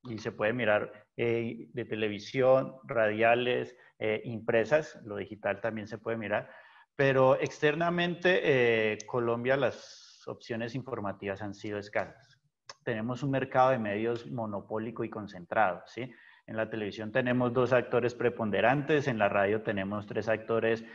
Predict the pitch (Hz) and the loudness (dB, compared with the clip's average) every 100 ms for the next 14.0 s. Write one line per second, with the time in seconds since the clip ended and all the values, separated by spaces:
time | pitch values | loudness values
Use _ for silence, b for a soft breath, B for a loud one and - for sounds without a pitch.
0 | B - 117 110 104 101 - 113 104 104 | B -2 2 4 2 -2 -6 -6 -6 -8
1 | 95 113 113 113 104 101 101 - 131 - | -4 0 0 2 0 0 -2 -4 -6 -4
2 | 110 113 101 101 101 113 110 110 98 117 | -4 0 2 4 2 -2 0 -4 0 -2
3 | 117 135 113 107 104 98 101 101 113 104 | -2 -4 0 2 0 0 -4 -4 -8 -4
4 | 113 98 98 107 120 147 156 143 156 147 | 2 4 4 2 2 0 0 2 0 0
5 | B B B - 120 110 107 113 104 120 | B B B -4 2 4 4 0 2 0
6 | 117 117 110 104 104 95 - 123 120 113 | 0 -2 0 0 0 -4 -4 -6 -4 -4
7 | 135 - 117 117 139 156 131 143 175 151 | -4 4 4 4 0 2 4 4 4 2
8 | 139 139 139 139 143 143 143 117 110 120 | 4 6 6 8 6 6 4 2 0 -2
9 | 104 95 95 - 101 101 101 98 - 95 | -6 -6 -12 -12 -10 -4 -4 -4 -2 -2
10 | 95 113 113 107 95 90 92 95 90 - | -2 -4 0 0 0 -4 -4 -4 -8 -10
11 | b b - 139 139 135 139 147 180 147 | b b -4 4 6 6 6 6 8 10
12 | 143 147 151 156 B B B 117 117 113 | 12 12 10 8 B B B 6 6 6
13 | 120 - - - 117 113 110 113 107 | 4 2 -8 -6 2 2 2 4 6